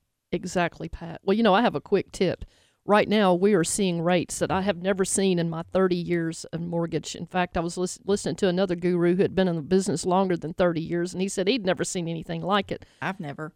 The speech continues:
Speaker 1: I mean, you're talking rates that are just, they're at a floor. Uh, uh, uh, thirty years on some, now this isn't on everybody because it depends on the loan type, loan to value,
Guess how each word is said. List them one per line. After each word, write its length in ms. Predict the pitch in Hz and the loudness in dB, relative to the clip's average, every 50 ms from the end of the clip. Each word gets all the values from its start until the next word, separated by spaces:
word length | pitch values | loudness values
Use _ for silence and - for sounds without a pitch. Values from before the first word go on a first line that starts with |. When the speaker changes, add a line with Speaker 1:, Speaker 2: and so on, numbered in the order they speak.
| _ _ _ _ _ - | _ _ _ _ _ 0
Speaker 1:
I 140 | - 208 247 | 2 4 4
mean, 260 | 240 214 190 175 175 | 4 4 4 2 2
you're 120 | 180 240 269 | 2 0 0
talking 680 | - - 196 175 185 - - 185 170 170 165 - - _ _ | 2 4 4 4 4 2 0 -2 -2 -2 -4 -6 -10 _ _
rates 560 | - 170 175 180 196 196 - - - - - | -6 -2 0 2 2 0 -2 -4 -8 -8 -2
that 140 | - 170 147 | 0 0 2
are 180 | - 175 170 - | 2 0 -2 -4
just, 600 | - - 196 202 190 170 160 160 - - - - - _ - - - - - - _ _ _ _ _ - _ | -6 0 2 4 4 4 2 0 -2 -6 -10 -14 -18 _ -12 -12 -12 -12 -18 -20 _ _ _ _ _ -20 _
they're 240 | _ - 202 196 - - | _ 2 2 2 2 0
at 120 | 190 180 | -2 -4
a 60 | 170 | -4
floor. 520 | - - _ - 185 190 175 156 - 107 - | -8 -8 _ 0 2 2 2 2 0 -2 -4
Uh, 100 | - - - - - _ _ - | -6 -10 -12 -14 -16 _ _ -8
uh, 140 | - 123 - - | -8 -8 -6 -8
uh, 100 | - - - - - - - - _ _ | -10 -10 -10 -14 -20 -20 -20 -20 _ _
thirty 240 | 214 226 247 233 220 | 2 4 4 4 2
years 520 | 190 180 185 196 208 214 214 208 202 - | 0 0 2 4 6 6 6 4 2 0
on 200 | - - 185 175 | -2 -2 -2 -4
some, 540 | 170 - - - 220 220 220 220 214 202 - - _ - | -4 -4 0 2 2 2 2 0 -2 -4 -8 -16 _ -8
now 160 | - 190 185 | -4 -2 0
this 220 | 165 180 247 233 - | 2 0 2 2 2
isn't 220 | 214 196 202 180 | 0 0 0 -4
on 100 | 170 165 - | -6 -6 -2
everybody 600 | - 196 202 190 196 180 180 190 190 190 190 190 | -2 0 2 2 0 2 2 0 2 2 0 -2
because 320 | 175 175 - - 190 175 | -2 -6 -6 -6 -6 -6
it 100 | 175 - | -6 -8
depends 320 | - 170 - 220 202 196 185 | -8 -6 -4 -2 -4 -2 -2
on 120 | 190 180 180 | -4 -4 -6
the 80 | 165 | -4
loan 240 | 156 170 180 180 190 | -2 -2 0 0 -2
type, 320 | - - 180 175 170 - | -2 -2 0 0 0 -2
loan 220 | - 175 175 175 175 | -2 -4 -4 -4 -6
to 40 | 170 | -6
value, 360 | 160 170 170 175 170 175 170 | -4 -2 -2 0 -2 -2 -4